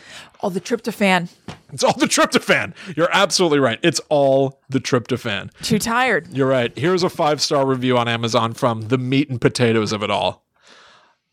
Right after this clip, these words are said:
Speaker 2: Uh, this, this,
Speaker 1: Goes with turkey.
Speaker 2: this blew my mind. "I am only twenty minutes into this thing, and it's freaking hilarious. The music," and then in parentheses they have,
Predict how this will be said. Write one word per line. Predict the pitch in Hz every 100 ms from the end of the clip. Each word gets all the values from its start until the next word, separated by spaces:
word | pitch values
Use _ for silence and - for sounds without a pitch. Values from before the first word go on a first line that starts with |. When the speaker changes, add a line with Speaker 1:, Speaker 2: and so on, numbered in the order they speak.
| _ -
Speaker 2:
Uh, | 151
this, | 165 -
this, | 151 139 139
Speaker 1:
Goes | 131
with | 165
turkey. | 185 262 -
Speaker 2:
this | 151 139
blew | 120 - 139 123 123
my | 110 104
mind. | 101 87 - _ _ _ - - - _ 156
"I | 170
am | 180 175
only | 170 165
twenty | - - 180 233
minutes | 208 185 185 -
into | 156 147
this | 123 -
thing, | 127 110 107 -
and | 131 131
it's | 110
freaking | - - - 160 151 214 120
hilarious. | 131 123 117 113 113 107 90 - - - - _ _ _ - - -
The | 127
music," | 156 180 262 135 127 - - -
and | 139
then | 135
in | 135
parentheses | - 139 139 123 127 107
they | 123
have, | 113 117 110 113